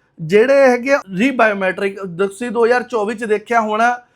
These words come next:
ਕਿ ਕਈਆਂ ਦੇ ਜਦੋਂ ਇਨਵੈਲਿਡ ਇਨਪੁਟਸ ਆ ਗਈਆਂ ਸੀਗੀਆਂ ਤਾਂ ਉਹਨਾਂ ਦਾ ਪਿੱਛੋਂ ਡਾਟਾ ਕਾਫੀ ਉੱਡ ਗਿਆ ਸੀ,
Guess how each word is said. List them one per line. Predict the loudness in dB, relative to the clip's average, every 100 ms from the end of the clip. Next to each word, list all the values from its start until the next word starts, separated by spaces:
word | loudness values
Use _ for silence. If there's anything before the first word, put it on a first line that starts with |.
| _ _ 0
ਕਿ | 4 4
ਕਈਆਂ | 0 -2 -2 -2 2
ਦੇ | 4 4
ਜਦੋਂ | 2 2 4 2 -2 -6
ਇਨਵੈਲਿਡ | -6 0 2 2
ਇਨਪੁਟਸ | -2 -4 -6 -6 -4 0
ਆ | 0
ਗਈਆਂ | 0 -4 -4
ਸੀਗੀਆਂ | -4 -6 -2 -2 -4 _ _ _
ਤਾਂ | 0
ਉਹਨਾਂ | 2 0 2
ਦਾ | 0
ਪਿੱਛੋਂ | 0 -4 -2 2
ਡਾਟਾ | 2 2 0
ਕਾਫੀ | 0 2 2 0
ਉੱਡ | 0 0
ਗਿਆ | 0 0
ਸੀ, | -2 -8